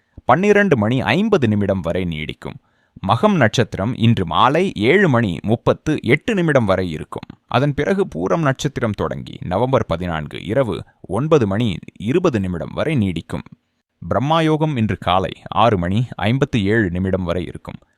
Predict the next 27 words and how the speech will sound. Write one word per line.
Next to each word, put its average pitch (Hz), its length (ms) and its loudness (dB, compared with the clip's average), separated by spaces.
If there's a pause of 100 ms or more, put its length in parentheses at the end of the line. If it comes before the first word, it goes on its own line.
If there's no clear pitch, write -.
அதன் 117 280 2
பிறகு 143 280 0
இந்திர 131 280 0
யோகம் 113 380 0
தொடங்கி 87 340 -4 (100)
நவம்பர் 110 480 0
பதினான்கு 92 520 -4 (400)
காலை 117 300 2
ஆறு 87 240 0
மணி 87 200 -4 (100)
இருபத்தி 123 440 0
ஏழு 95 220 0
நிமிடம் 85 380 -4
வரை 85 160 -4 (160)
நீடிக்கும். 90 480 -6 (420)
பின்னர் 90 280 0 (100)
வைத்திருதி 110 540 0
யோகம் 87 380 -2 (100)
தொடங்கும். 113 440 0 (360)
ராகு 104 400 0
காலம் - 380 -4 (400)
மதியம் 131 400 0
ஒன்று 101 280 0 (220)
மணி 120 180 0
முப்பத்து 175 420 -2
மூன்று 147 380 0
நிமிடம் 80 340 -6